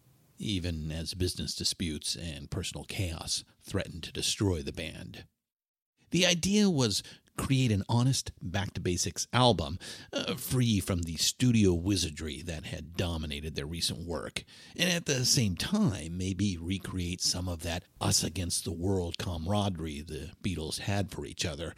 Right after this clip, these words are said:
back in those early days in Liverpool. It wasn't a bad idea, but as it turned out,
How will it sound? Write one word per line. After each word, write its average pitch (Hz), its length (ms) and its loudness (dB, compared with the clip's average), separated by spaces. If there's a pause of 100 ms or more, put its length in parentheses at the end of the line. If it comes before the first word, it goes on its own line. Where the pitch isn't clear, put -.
(260)
back 87 320 -2
in 76 100 -6
those 62 320 -10 (100)
early 76 300 -6
days 71 340 -4
in 78 160 -8
Liverpool. - 680 -8 (720)
It - 60 4
wasn't 247 340 4
a 226 120 4 (140)
bad 127 300 2
idea, 87 1000 -2
but - 600 -4 (100)
as 95 200 -4
it 92 80 -4
turned 95 320 2
out, 73 400 -2